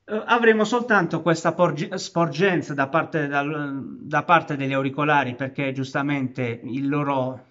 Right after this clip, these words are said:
hardware, la loro parte hardware è purtroppo un po' più sporgente e quindi avremo anche questa simpatica luce che purtroppo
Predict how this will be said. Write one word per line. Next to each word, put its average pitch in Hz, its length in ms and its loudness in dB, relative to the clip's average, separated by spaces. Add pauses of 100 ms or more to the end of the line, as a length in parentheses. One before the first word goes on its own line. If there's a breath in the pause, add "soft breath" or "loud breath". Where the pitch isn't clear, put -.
hardware, 131 760 0 (800)
la 135 140 -4
loro 151 260 2
parte 147 340 2
hardware 131 640 2
è 135 260 -6 (340)
purtroppo 139 520 -4
un 131 80 -4
po' 131 140 -8
più 135 120 -10
sporgente 147 840 -2
e 160 180 -4
quindi 156 320 2
avremo 151 400 2
anche 147 440 0 (280 loud breath)
questa 170 260 0
simpatica 156 880 0 (540 soft breath)
luce 185 880 0 (200)
che 160 540 0 (220 loud breath)
purtroppo 147 800 -2